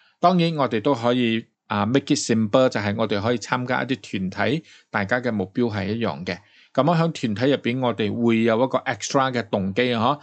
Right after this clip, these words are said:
大家一齊做同樣嘅一樣嘢。噉樣共同嘅目標係好重要啦，嗬！我哋唔好參加到啊，我哋想去學bowling啊，想去成為一個高手啊，參加比賽嘅。結果呢，我哋入開一個團體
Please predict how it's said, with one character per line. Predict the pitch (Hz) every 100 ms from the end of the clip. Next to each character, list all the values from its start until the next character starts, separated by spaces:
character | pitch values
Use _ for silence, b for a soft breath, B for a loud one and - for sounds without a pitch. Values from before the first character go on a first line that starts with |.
| B B
大 | 104
家 | 95 131 131
一 |
齊 | - 107
做 | 101 110 87
同 | - 104 95
樣 | 98 113
嘅 | 113 123
一 | 110
樣 | 92
嘢。 | 92 95 95 b -
噉 | 120
樣 | 135 151 - _
共 | - 123
同 | 104 113
嘅 | 123
目 | 117
標 | 151
係 | 143
好 | 113
重 | 143 107
要 | 107 117
啦， | 131 120
嗬！ | 120
我 | 127
哋 | 113
唔 | 104 127
好 |
參 | 131 139 135
加 | 135
到 | 123 123
啊， | 120 143 B _ 131
我 | 131
哋 | 127 107
想 | 131 147
去 | 131 104
學 | 104
bowling | 113 113 117 120 123 120
啊， | 107 107
想 | 123 123
去 | 110
成 | 101 95
為 | 92 98
一 | 117
個 | 110
高 | 120 131
手 | 123 107 107
啊， | 113 113 113
參 | - 127
加 | 123 117
比 | 101 104
賽 | 104
嘅。 | 98 101 B B B
結 | 143
果 | 139 147
呢， | 165 151
我 | 120
哋 | 113
入 | 110
開 | 117 139
一 | 139
個 | 127
團 | 120
體 | 104